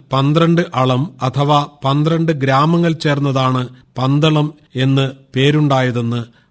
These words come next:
മറ്റൊരു കൂട്ടർ പറയുന്നു. അയ്യപ്പൻ പന്തളം കൊട്ടാരത്തിൽ വളർന്നു. പന്ത്രണ്ട് വയസ്സുള്ളപ്പോഴാണ് പന്തള രാജാവായ രാജശേഖരന്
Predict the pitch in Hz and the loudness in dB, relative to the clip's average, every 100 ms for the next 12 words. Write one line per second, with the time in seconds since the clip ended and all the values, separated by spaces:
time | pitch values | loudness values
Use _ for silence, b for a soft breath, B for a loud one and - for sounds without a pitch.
0 | - 127 127 143 127 123 123 117 123 117 | -8 -6 -2 0 0 -2 -4 -6 -4 -4
1 | 110 90 85 b b 135 151 175 170 147 | -4 -8 -14 b b 0 2 2 2 -2
2 | 165 - _ 131 139 156 165 165 143 123 | -2 -8 _ -4 0 2 2 0 0 0
3 | 139 131 - 127 117 117 113 104 - _ | 0 0 -2 -4 -2 -2 -4 -6 -12 _
4 | 131 139 156 170 175 170 143 139 160 156 | -2 0 2 2 2 0 0 -2 -2 -2
5 | 151 147 139 135 131 123 - - 127 139 | -2 -2 0 0 0 -4 -10 -8 -4 -2
6 | 160 147 135 131 131 123 123 120 117 113 | 0 0 0 0 -2 -2 -2 -2 -4 -4
7 | 127 143 - 135 131 113 110 131 | -4 -4 -4 -6 -4 -6 -4 -6